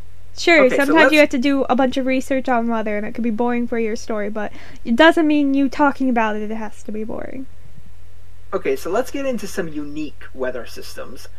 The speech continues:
Speaker 2: like, where you're, where, uh, you're creating weather out of something that would not normally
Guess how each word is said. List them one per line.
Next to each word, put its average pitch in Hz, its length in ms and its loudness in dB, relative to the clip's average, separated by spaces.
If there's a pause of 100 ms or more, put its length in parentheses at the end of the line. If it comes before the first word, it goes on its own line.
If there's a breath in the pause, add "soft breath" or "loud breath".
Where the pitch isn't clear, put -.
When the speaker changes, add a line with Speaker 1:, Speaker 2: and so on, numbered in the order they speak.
(340 soft breath)
Speaker 2:
like, 147 240 2
where 156 560 4 (140)
you're, 160 320 0 (420)
where, 147 240 2
uh, 123 200 0
you're 156 440 -2
creating 175 720 0
weather 131 560 0
out 135 140 0
of 131 80 -4
something 139 440 -2
that 131 100 0
would 131 120 -4
not 147 360 -2
normally 139 800 -4